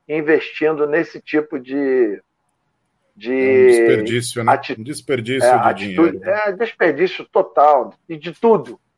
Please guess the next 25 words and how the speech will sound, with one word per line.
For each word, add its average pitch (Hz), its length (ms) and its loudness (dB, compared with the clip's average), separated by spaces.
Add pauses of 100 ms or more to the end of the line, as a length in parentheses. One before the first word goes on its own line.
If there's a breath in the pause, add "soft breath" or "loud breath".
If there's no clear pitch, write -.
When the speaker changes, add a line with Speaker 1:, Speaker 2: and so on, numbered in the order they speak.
(340)
Speaker 1:
É 135 60 -8
um 135 60 -2
Speaker 2:
Uhum. 143 40 -8
Speaker 1:
desperdício 135 720 -6
de, 123 340 -6 (640)
de, 135 140 -2 (120)
pro 165 180 4
moral 156 640 6
do, 127 220 -6 (140)
do, 123 300 -10
do 120 100 -6
povo 120 500 2
russo, 135 680 -2 (600)
pra 127 500 4 (100)
toda... 151 380 2
acredito 156 480 -2
que 196 100 -4
mesmo 190 320 2
os 170 80 -4
funcionários 151 640 0
do 151 80 -10
governo 139 480 -4
devem 135 320 0
ter 151 240 0
vergonha. 147 800 0